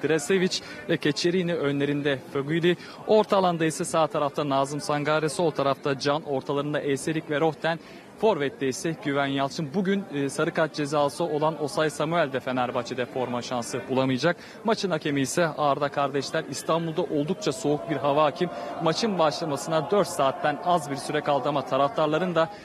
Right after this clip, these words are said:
yavaş yavaş Ülker Stadyum çevresine geldiğini söyleyelim. Bizler gelişmeler oldukça kameraman arkadaşım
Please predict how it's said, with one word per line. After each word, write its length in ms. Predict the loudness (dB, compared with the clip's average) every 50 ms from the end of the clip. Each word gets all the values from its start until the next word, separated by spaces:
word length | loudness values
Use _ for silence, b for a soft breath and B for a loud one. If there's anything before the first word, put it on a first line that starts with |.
| B B
yavaş 320 | 2 4 4 4 2 0 0
yavaş 260 | 0 0 -2 -2 -4
Ülker 320 | -8 -6 -2 0 0 0
Stadyum 400 | 0 0 -2 -2 -2 0 -2 -4
çevresine 500 | -2 -2 -2 -2 -2 -4 -4 -4 -4 -4
geldiğini 480 | -2 0 2 2 2 0 -2 -4 -4 -4
söyleyelim. 440 | -2 -2 0 0 0 0 0 0 -2 B B B B B -2
Bizler 300 | 0 2 4 2 2 2
gelişmeler 600 | 0 -2 0 0 -2 -2 -2 -2 -2 0 -2 -2
oldukça 500 | -2 -2 -2 -2 -4 -4 -2 -4 -2 -2
kameraman 420 | 0 0 0 0 0 0 0 0
arkadaşım 480 | 0 -2 -2 -2 -4 -4 -4 -4 -4